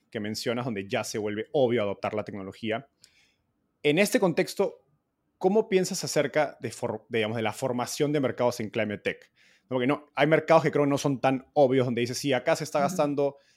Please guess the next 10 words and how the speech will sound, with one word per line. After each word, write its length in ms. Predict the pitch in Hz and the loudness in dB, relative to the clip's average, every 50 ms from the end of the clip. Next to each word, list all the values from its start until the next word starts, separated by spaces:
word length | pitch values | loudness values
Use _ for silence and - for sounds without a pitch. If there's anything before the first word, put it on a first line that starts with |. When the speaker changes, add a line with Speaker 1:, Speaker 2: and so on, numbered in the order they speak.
| _ _ _ - | _ _ _ 4
Speaker 1:
tantos 340 | 175 170 160 - 160 135 | 4 4 6 4 0 0
billones 340 | 127 131 127 135 135 135 127 | 0 0 2 2 2 0 0
de 80 | 131 143 | 0 4
dólares, 480 | 175 185 180 170 165 165 160 151 - | 4 4 4 4 2 0 -2 -4 -4
acá 140 | 117 104 123 | -6 -8 -8
se 160 | 117 - 123 | -8 -6 -4
gastan, 400 | 117 117 110 - - 113 107 104 | -4 -6 -6 -4 -6 -6 -6 -6
no 100 | 101 98 | -8 -12
te 140 | - - 98 | -12 -12 -14
sa-, 160 | - - - | -14 -14 -16